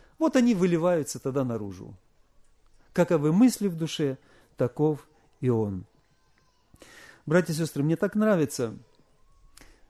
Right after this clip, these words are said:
э, Давид. Вот каков образ жизни его был, каковы мысли, таков и он. Положительный пример. Когда пришёл он на поле, где сражение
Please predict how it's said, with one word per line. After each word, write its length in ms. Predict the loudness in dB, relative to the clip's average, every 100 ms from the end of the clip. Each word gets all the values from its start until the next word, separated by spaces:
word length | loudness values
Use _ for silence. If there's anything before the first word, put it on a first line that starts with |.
| _ _ _ _ _
э, 340 | -8 -8 -8 -12 -14 -16
Давид. 500 | -2 2 4 2 -2 -10 -20 _ -20 -20 -20 -20 _ 4
Вот 300 | 4 4 -6 _ 4
каков 440 | 4 6 2 2 6
образ 440 | 6 8 6 4
жизни 440 | 2 2 2 2 0
его 220 | 2 2
был, 340 | 2 -2 -4 -14 _
каковы 380 | 4 8 8 8
мысли, 520 | 8 6 6 0 -6 2
таков 380 | 2 4 2 2
и 80 | 4
он. 460 | 6 6 4 -2 -12 _ _
Положительный 600 | 6 8 6 2 -2 -2 -2
пример. 440 | -4 -4 -6 -10 -20 _ _ _ _ _ _ -20 -20 -20 _
Когда 280 | 4 6 6
пришёл 460 | 4 0 2 2
он 220 | 2 -2 -6
на 140 | -4 -2
поле, 380 | 2 2 2
где 140 | 0 -2
сражение 720 | 0 -2 0 -2 -2 -4